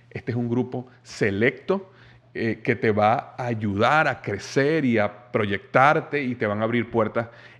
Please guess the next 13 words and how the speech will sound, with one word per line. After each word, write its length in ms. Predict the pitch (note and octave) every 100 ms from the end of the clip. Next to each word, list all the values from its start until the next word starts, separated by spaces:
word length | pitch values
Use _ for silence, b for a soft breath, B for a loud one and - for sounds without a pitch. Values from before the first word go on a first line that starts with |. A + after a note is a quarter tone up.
| -
en 140 | A#2
el 100 | G2
futuro. 420 | - F#2+ - A#1+ -
Entonces, 420 | A2+ F#3+ - A2 - b b b b b b b b b b -
para 200 | F#3 -
crear 360 | E3+ G#3+ D#4
esta 480 | A3+ - F3+ D3+ -
red 260 | C3 C#3 C#3+
de 120 | D3+
contactos, 540 | B2 A#2 D#3+ D3 A2
básicamente 480 | A2+ A#2 - C#3 C3+
tú 120 | C#3+
necesitas 580 | D3 - - C3+ G#2 F#2